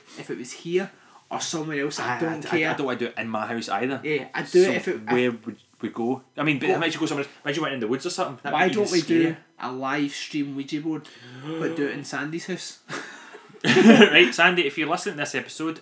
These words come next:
Speaker 2: uh, please get in touch with, uh, your response to that. And if
Speaker 1: Or
Speaker 2: you're
Speaker 1: your
Speaker 2: on,
Speaker 1: address. <laughs>
Speaker 2: if you are,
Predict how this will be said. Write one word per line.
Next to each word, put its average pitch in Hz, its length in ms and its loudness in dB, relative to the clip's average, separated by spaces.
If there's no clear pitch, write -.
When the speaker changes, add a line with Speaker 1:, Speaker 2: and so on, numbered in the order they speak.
Speaker 2:
uh, 127 280 4
please 143 240 -8
get 151 100 -4
in 135 80 -8
touch - 320 -2
with, 131 320 -6
uh, 117 260 -4
your 117 360 0
response 196 500 0
to 113 140 -6
that. 113 320 2
And 135 120 -4
if - 100 -2
Speaker 1:
Or 185 140 10
Speaker 2:
you're 185 100 8
Speaker 1:
your 175 100 6
Speaker 2:
on, 170 60 4
Speaker 1:
address. 175 640 2
<laughs> - 80 -14
Speaker 2:
if 120 140 4
you 160 260 4
are, 139 400 6